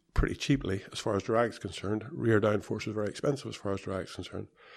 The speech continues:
So you're able to reduce the amount of rear downforce you had, increase the front downforce, and you had a more efficient car. Haas have probably done a little bit of the same thing. They've moved the rear wheels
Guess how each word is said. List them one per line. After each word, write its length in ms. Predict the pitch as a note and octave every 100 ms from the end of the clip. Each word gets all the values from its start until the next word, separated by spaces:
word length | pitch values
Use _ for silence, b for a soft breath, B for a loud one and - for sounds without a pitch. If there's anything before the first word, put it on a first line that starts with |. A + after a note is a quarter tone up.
| B
So 120 | -
you're 140 | G#2 A#2
able 160 | A#2+ G#2
to 140 | G2
reduce 460 | G2 G2 A2+ - -
the 60 |
amount 180 | G#2+ F#2
of 60 | G2+
rear 180 | A#2+
downforce 460 | G#2 F#2+ F2+ F#2 -
you 60 | E2+
had, 260 | G2+ G#2 - b b b
increase 320 | B2 - A2
the 60 | -
front 260 | - A#2+ A#2+
downforce, 460 | F#2 F#2+ F#2+ G2
and 100 | A2
you 60 | G2
had 100 | G2
a 60 |
more 140 | G2+ G2+
efficient 360 | - - A2
car. 320 | - C3+ G#2 - B B B B B
Haas 240 | - C#3 -
have 140 | -
probably 200 | A#2 A2
done 140 | G#2+ G2+
a 60 |
little 200 | G#2+ -
bit 120 | G2+
of 60 | -
the 80 | G2+
same 240 | G#2+ G2+
thing. 300 | - A#2+ G#2
They've 220 | F#2+ F2+ A#2+
moved 180 | G#2+
the 80 | F#2+
rear 180 | G#2+ A2
wheels 280 | G2+ G2